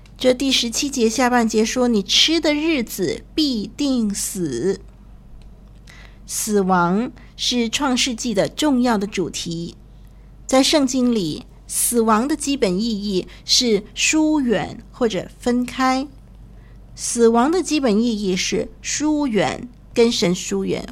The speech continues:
或者分开，跟神分开，而不是停止或者消失。死亡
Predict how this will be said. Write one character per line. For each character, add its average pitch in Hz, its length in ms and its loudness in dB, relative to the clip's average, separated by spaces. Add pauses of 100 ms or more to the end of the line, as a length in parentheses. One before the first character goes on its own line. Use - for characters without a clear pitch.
或 220 80 -2
者 185 240 0 (280)
分 247 240 0
开， 240 420 -2 (140)
跟 220 180 0
神 170 240 0
分 202 240 -4
开， 220 380 -2 (580)
而 262 320 4
不 202 220 2
是 214 180 0
停 220 420 0
止 147 360 -4 (120)
或 247 220 0
者 - 160 -4
消 214 380 2
失。 220 420 -2 (1040)
死 - 300 0
亡 233 380 4